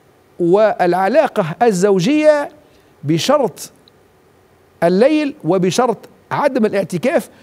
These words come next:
وبشروط أخرى تعود إلى هذا الحكم الشرعي بحسب ما يرد في كلام العلماء. المهم أن هذا البعد أقره الإسلام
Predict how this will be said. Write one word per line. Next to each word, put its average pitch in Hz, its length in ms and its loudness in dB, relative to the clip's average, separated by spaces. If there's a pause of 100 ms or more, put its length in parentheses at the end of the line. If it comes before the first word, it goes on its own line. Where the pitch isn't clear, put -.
(220)
وبشروط 269 760 0
أخرى 294 440 0 (160)
تعود 208 400 0
إلى 220 540 0 (400)
هذا 233 260 2
الحكم 233 340 -2
الشرعي 240 520 -2 (920)
بحسب 185 600 0
ما 180 420 0 (180)
يرد 170 440 2
في 156 180 -4
كلام 175 320 0
العلماء. 156 600 -2 (560)
المهم 269 460 0
أن 226 160 0
هذا 240 260 2
البعد 220 360 0
أقره 220 640 0
الإسلام 185 520 -2